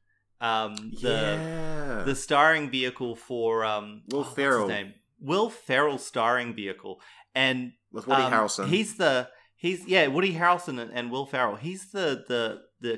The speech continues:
Speaker 1: cuckold husband. Is he the cuckold husband?
Speaker 2: I think so. It's been a, it's been a minute since I've seen that film, and I've only seen it once, admittedly. But I did notice. I was like,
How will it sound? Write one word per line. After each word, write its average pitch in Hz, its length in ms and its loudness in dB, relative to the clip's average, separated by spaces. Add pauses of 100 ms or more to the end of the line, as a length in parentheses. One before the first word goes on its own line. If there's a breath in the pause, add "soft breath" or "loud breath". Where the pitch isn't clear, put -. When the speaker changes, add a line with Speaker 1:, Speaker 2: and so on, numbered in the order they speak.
Speaker 1:
cuckold 123 640 -6
husband. 165 540 -12
Is 156 140 -12
he 233 80 -12
the 233 100 -12
cuckold 208 460 -12
husband? 247 460 -16 (200)
Speaker 2:
I 208 80 0
think 440 300 -4
so. 123 200 6
It's 156 180 4
been 349 200 -2
a, 349 60 0
it's - 180 -4
been 349 140 -4
a 294 40 2
minute 262 300 4
since 160 180 -2
I've 143 80 2
seen 175 220 0
that 123 180 2
film, 101 220 0
and 104 100 0
I've 110 140 2
only 135 160 2
seen 123 160 -2
it 95 100 -4
once, 98 300 -2
admittedly. 98 460 -4
But 135 220 0
I 113 100 2
did 165 220 -4
notice. 143 400 0
I 117 60 -2
was 117 140 -2
like, 127 160 -2